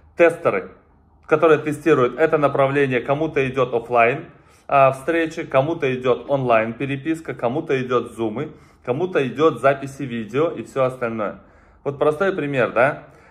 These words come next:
А, голодные люди — это вот, э, человек мне звонит, я все, э, всю эту коалицию я беру из своей практики, друзья.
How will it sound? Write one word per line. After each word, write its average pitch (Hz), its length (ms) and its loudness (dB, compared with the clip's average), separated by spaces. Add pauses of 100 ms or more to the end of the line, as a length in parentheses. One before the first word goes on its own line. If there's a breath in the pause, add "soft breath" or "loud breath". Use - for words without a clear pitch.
(100)
А, 113 720 6 (100)
голодные 160 480 2
люди — 180 340 -4 (120)
это 131 560 -2 (920)
вот, 143 280 -2
э, 120 720 6 (300)
человек 156 280 4
мне 113 120 -8
звонит, 127 340 -6 (300)
я 185 280 0
все, 180 760 2
э, - 20 -14
всю 175 220 -2
эту 135 160 -6
коалицию 139 520 -2
я 123 120 -4
беру 131 240 -4
из 135 260 -10
своей 127 240 0
практики, - 480 -2
друзья. 104 440 -4